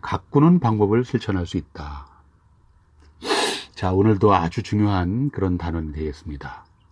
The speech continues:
이런 얘기가 있습니다. 행복을 위한, 어, 파이브 에프. F로 시작하는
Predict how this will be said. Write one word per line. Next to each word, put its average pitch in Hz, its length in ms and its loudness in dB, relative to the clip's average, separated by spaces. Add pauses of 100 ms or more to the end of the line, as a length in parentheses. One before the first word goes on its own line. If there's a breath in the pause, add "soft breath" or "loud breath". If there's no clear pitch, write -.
(2000 loud breath)
이런 143 460 10
얘기가 104 280 6
있습니다. 85 380 0
행복을 143 680 6
위한, 110 580 2 (580)
어, 90 240 -6
파이브 113 560 0
에프. 87 160 -8 (840)
F로 131 340 6
시작하는 123 680 0